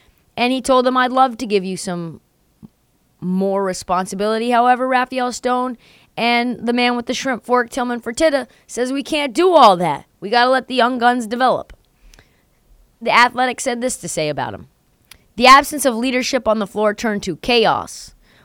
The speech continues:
with lack of winning habits the only consistent theme in a twenty and sixty-two season.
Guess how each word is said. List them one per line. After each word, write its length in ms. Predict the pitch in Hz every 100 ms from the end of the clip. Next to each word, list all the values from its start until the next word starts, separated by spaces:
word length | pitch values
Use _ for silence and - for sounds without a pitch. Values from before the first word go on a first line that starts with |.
| -
with 200 | 185 160
lack 280 | 214 233 214
of 120 | 190
winning 240 | 214 208
habits 420 | 208 202 208 190
the 140 | - 185
only 200 | 190 180
consistent 600 | 185 180 196 - 170 - -
theme 340 | 226 220 214
in 100 | 165
a 120 | 160
twenty 360 | 147 208 208 202
and 120 | 180
sixty-two 500 | - - 143 131 123
season. 600 | - - 220 147 65 -